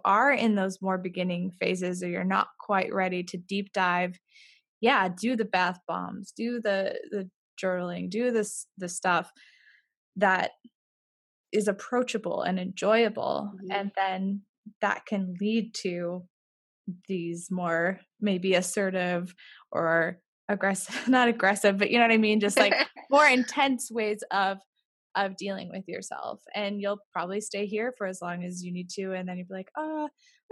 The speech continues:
Speaker 1: gonna go back to the bath bombs for a while," <laughs> you know? And it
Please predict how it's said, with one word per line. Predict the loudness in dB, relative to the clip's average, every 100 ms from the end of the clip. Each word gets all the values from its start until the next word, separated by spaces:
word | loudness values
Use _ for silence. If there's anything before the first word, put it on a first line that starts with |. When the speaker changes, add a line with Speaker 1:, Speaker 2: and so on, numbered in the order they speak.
| -2
Speaker 1:
gonna | 2
go |
back | 2 0
to | -2
the | -4
bath | -2 -4 -4
bombs | -6 -6 -6
for | -6
a | -4
while," | -2 0 2 0 2 2
<laughs> |
you | 2 2 4
know? | 4 4 4 4 4
And | 4 4
it | 0